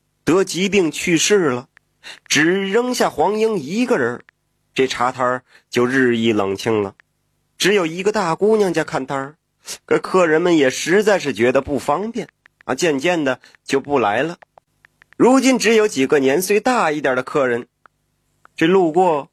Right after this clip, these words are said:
实在口渴了，想歇歇脚儿啊，偶尔来这么两回。这蔡九心说话，怪不得黄英见到他的时候非常吃惊呢。原来这里啊，并没有生人前来，看来自己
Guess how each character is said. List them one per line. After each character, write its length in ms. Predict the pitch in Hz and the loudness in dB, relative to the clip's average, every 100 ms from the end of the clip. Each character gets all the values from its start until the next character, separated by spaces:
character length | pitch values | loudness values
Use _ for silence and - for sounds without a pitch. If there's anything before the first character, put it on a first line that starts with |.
| _ | _
实 280 | - 151 165 | -2 0 2
在 140 | 156 | 0
口 220 | - 160 | 0 -2
渴 220 | 165 139 | 0 0
了， 100 | 131 | 0
想 240 | 160 117 120 | 0 -2 -2
歇 200 | - 160 | -2 0
歇 160 | 175 | 0
脚 120 | 143 92 | 0 0
儿 280 | 110 139 - _ _ _ _ _ _ _ _ | -2 -4 -12 _ _ _ _ _ _ _ _
啊， 240 | 131 135 | 0 2
偶 180 | 123 127 | 2 2
尔 160 | 139 131 | 2 2
来 160 | 123 | 0
这 100 | 131 | 0
么 80 | 139 | 0
两 220 | 123 107 | 0 0
回。 200 | 113 117 - _ _ _ _ _ _ _ _ _ | -2 -4 -6 _ _ _ _ _ _ _ _ _
这 100 | 160 | -2
蔡 300 | 180 180 151 | -2 -4 -2
九 160 | 131 | -4
心 260 | 131 165 170 | -2 -2 -2
说 180 | 156 156 | -2 -2
话， 300 | 151 139 127 - - - - | -2 -2 -4 -12 -14 -14 -4
怪 280 | 185 170 | 0 0
不 140 | 147 143 | -2 0
得 120 | 147 | -2
黄 220 | - 131 | 0 0
英 160 | 143 147 | 0 0
见 200 | 156 135 | -2 0
到 100 | 123 | -2
他 120 | 147 | -2
的 100 | 139 | -6
时 240 | - 117 | -2 -2
候 320 | 127 120 110 107 _ | 0 0 -2 -6 _
非 180 | - 139 | -4 -2
常 200 | 143 123 | -2 -4
吃 180 | 127 127 | -2 -2
惊 220 | 120 123 | 0 0
呢。 140 | 117 110 _ _ _ _ _ _ _ | -2 -6 _ _ _ _ _ _ _
原 260 | 113 113 117 | -4 -2 0
来 140 | 131 | -2
这 220 | 135 151 | -2 -2
里 140 | 104 87 | -2 -4
啊， 200 | 98 92 _ - _ - | -6 -6 _ -20 _ 0
并 260 | 208 175 | 0 2
没 140 | 131 127 | 2 2
有 120 | 110 | 0
生 280 | - 135 117 | -2 -4 -2
人 140 | 110 | -4
前 200 | - 110 | -4 -4
来， 260 | 104 92 - _ _ _ _ _ _ | -4 -6 -14 _ _ _ _ _ _
看 160 | - 147 | -8 -6
来 140 | 151 | -6
自 200 | 151 170 | -4 -4
己 400 | 139 110 123 135 | -4 -2 -2 -2